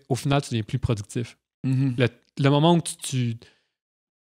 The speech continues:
Speaker 1: tant que tu t'ennuies pas, c'est pas, tu as pas vraiment pris un repos. Comme un vrai repos, c'est comme faut que tu atteignes le point où est-ce que tu t'es ennuyé.
Speaker 2: T'as le goût de retourner travailler,
Speaker 1: Ou,
Speaker 2: là.
Speaker 1: exactement.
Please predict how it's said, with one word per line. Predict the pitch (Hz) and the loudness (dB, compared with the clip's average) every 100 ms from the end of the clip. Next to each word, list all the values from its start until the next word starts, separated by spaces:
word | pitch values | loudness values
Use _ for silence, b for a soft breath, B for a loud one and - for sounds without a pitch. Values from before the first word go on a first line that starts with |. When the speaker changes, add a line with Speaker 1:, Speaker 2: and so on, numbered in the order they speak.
| - | -6
Speaker 1:
tant | - 202 | 2 2
que | 202 - | 2 0
tu | 135 - | -2 0
t'ennuies | 156 147 131 | 0 2 0
pas, | - 139 175 | 0 0 0
c'est | 180 - | -2 -6
pas, | 139 139 | -2 -2
tu | 135 131 | -2 -4
as | |
pas | - | -2
vraiment | 135 127 120 | 0 0 -4
pris | - | -4
un | 120 | -4
repos. | 110 104 117 | -4 -6 -8
Comme | 113 123 | -2 0
un | |
vrai | 127 135 | 2 2
repos, | 151 139 160 | 2 0 -2
c'est | 151 | -4
comme | 131 123 | -4 -4
faut | 147 | -4
que | |
tu | - | -4
atteignes | 127 127 147 147 | -4 -2 -4 -2
le | 139 | -2
point | 120 139 | -2 -2
où | 143 | -2
est-ce | 127 | -4
que | |
tu | 120 | -8
t'es | - 123 | -8 -6
ennuyé. | 127 127 131 120 120 | -2 0 2 2 2
Speaker 2:
T'as | 143 | 4
le | 139 | 4
goût | 151 | 4
de | |
retourner | 143 131 | 4 2
travailler, | 123 113 107 110 117 | 2 2 2 0 0
Speaker 1:
Ou, | |
Speaker 2:
là. | 113 | -4
Speaker 1:
exactement. | 107 107 - 104 | -4 -6 -8 -12